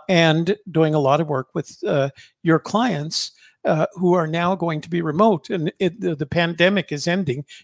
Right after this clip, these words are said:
You don't have to be, but people have really gotten like, to like the idea that when they can meet, they can meet, uh, uh, via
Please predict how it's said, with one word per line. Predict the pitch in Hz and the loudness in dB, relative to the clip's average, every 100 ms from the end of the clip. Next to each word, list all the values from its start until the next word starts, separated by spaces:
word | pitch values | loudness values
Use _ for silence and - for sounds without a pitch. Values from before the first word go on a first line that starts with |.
| _ | _
You | 170 | 4
don't | 160 | 4
have | 123 156 - | 4 0 -2
to | |
be, | 170 190 196 - _ | -2 -2 -2 -10 _
but | 147 - | -8 -6
people | 165 143 156 | -8 -6 -6
have | 143 135 | -8 -10
really | 147 139 139 | -8 -6 -4
gotten | 147 - 170 | -4 -4 -4
like, | 139 139 - | -4 -6 -8
to | - 147 | -4 2
like | 147 143 | 2 0
the | 147 | -2
idea | 131 131 143 135 143 - - _ | -2 0 0 2 0 -6 -20 _
that | - 156 - | 2 2 0
when | 214 156 | -4 0
they | 139 | 0
can | 143 143 | -4 0
meet, | 156 143 - - | 2 2 -2 -8
they | - | -8
can | 143 | -6
meet, | 143 135 - - | -6 -6 -8 -2
uh, | 165 135 139 - - | 0 0 -2 -6 -4
uh, | 147 143 - | -2 -2 -4
via | 160 143 139 131 123 | 2 4 6 6 2